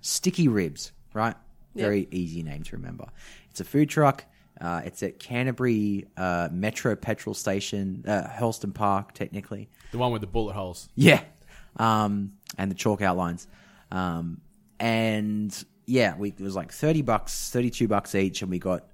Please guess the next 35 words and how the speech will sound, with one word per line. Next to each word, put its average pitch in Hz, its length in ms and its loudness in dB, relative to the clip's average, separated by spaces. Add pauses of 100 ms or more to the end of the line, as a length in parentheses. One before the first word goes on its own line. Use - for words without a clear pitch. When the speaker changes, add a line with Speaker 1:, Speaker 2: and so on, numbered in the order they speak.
Speaker 1:
a, 85 220 -8
a 87 60 -8
mixed 92 360 -4
ribs 92 240 -2
pack, 90 320 -2
which 82 140 -8
had 82 280 -6 (320)
lamb 110 340 0
ribs, 104 300 2
chicken 101 340 -6
ribs, 92 260 -2
and, 82 260 -6
and 95 300 -4
a 87 180 -4
pork - 540 -4 (300)
rib. 85 400 -4 (320)
Speaker 3:
Yeah, 113 140 -8
a. 95 40 -6
Speaker 1:
Singular. 101 880 0 (200)
Speaker 3:
A. 104 260 -6 (140)
Speaker 1:
So 90 200 0
I 92 40 6
was 101 120 0
a 123 40 0
little 143 200 8
bit, 113 180 2 (280)
'cause 104 160 -6
they 139 160 6
were 143 100 8
the 107 100 2
best 101 340 0
ones, 87 460 -6 (640)
Speaker 3:
Mm-hmm. 92 60 -6
Speaker 1:
and 90 500 -2
I 87 160 -6